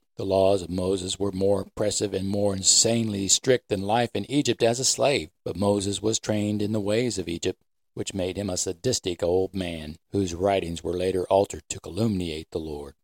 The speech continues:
He died the same as the others who attempted to lead those sheep for many generations to come.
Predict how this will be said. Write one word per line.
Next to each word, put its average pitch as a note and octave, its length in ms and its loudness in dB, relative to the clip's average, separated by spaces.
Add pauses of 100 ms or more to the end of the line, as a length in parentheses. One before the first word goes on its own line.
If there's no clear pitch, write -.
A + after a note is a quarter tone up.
(140)
He A2+ 160 0
died A2 400 4
the G#2 100 -2
same A2 340 4
as G#2 120 0
the G#2+ 180 0
others G2 500 2
who G#2 100 0
attempted A2+ 400 0
to G#2+ 100 0
lead A2 320 4
those G#2+ 280 2
sheep - 340 -2
for - 180 -6
many G2 300 -2
generations F2+ 640 -6
to G#2+ 80 -6
come. E2 440 -6